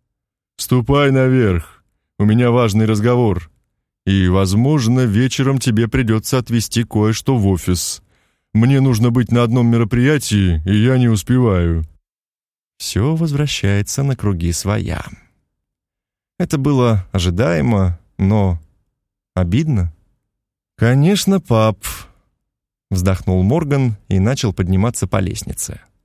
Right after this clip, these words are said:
До него донесся обрывок фразы. "И нужно вызнать, кто нашептал в столицу. Да, нет,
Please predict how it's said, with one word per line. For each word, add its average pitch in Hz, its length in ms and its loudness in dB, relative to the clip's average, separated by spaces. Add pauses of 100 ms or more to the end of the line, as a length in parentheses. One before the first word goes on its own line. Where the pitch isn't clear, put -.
(280)
До 98 140 0
него 110 240 2
донесся 107 460 0
обрывок 95 320 -2
фразы. 92 500 -4 (1160)
"И 98 340 2 (200)
нужно 107 400 2
вызнать, 104 680 2 (300)
кто 127 340 0
нашептал 104 560 0
в 87 60 -4
столицу. 87 800 0 (680)
Да, 95 520 2 (600)
нет, 104 560 0